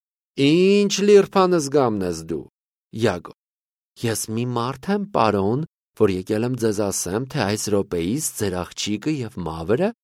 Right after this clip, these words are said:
մի երկու մեջքանի անասուն են կազմել»։ Բրաբանցիո. «Ինչ անամոթն ես»։ Յագո. «Դուք սենատոր եք»։ Բրաբանցիո. «Դու սրա համար պատասխան կտաս,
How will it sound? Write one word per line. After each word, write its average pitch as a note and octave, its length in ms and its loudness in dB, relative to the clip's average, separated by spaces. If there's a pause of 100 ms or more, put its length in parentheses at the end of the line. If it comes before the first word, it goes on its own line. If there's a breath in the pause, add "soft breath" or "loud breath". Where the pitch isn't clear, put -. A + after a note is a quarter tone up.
(260)
մի E3+ 120 2
երկու E3+ 460 2
մեջքանի D#3+ 580 -2
անասուն F#3+ 560 -2
են A3+ 140 -8
կազմել»։ D#2 560 -10 (1040)
Բրաբանցիո. G2 580 -2 (220)
«Ինչ G3 420 4
անամոթն G#3 800 2
ես»։ A3+ 240 -4 (380)
Յագո. G2 360 -4 (600)
«Դուք C3 320 2
սենատոր C3 800 -4
եք»։ - 220 -10 (500)
Բրաբանցիո. - 580 -4 (580)
«Դու D3+ 260 8
սրա D#3 320 4
համար F3 340 4
պատասխան G3 800 2
կտաս, - 500 -6